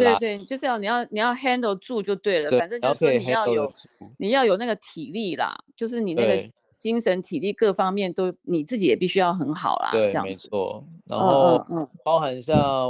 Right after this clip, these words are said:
Speaker 2: 呃，其实训练师从训练助理开始的时候，我们会要搬饲料啊，因为我们狗狗很
Speaker 1: 哦，是。
Speaker 2: 饲料，所以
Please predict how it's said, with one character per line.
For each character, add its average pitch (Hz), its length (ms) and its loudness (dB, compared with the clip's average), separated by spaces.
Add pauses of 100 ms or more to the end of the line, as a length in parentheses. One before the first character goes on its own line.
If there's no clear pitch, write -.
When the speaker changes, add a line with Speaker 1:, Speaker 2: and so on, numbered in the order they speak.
(640)
Speaker 2:
呃， 107 320 -4
其 123 200 -12
实 127 160 -8
训 160 200 -2
练 160 180 2
师 143 180 -12
从 120 200 -4
训 147 160 -2
练 139 120 -2
助 135 120 2
理 110 140 2
开 117 180 2
始 107 160 -2
的 98 80 6
时 110 100 -2
候， 110 60 4
我 110 60 0
们 101 140 -10
会 113 240 0
要 110 220 6
搬 110 260 -2
饲 107 300 -12
料 98 300 2
啊， 90 240 0
因 - 20 -10
为 113 80 -12
我 110 60 -12
们 98 120 -20
狗 95 140 -4
狗 - 60 -6
很 208 80 2
Speaker 1:
哦， 214 840 2
是。 185 360 -8
Speaker 2:
饲 185 160 -10
料， 98 180 -2
所 113 160 -2
以 113 240 0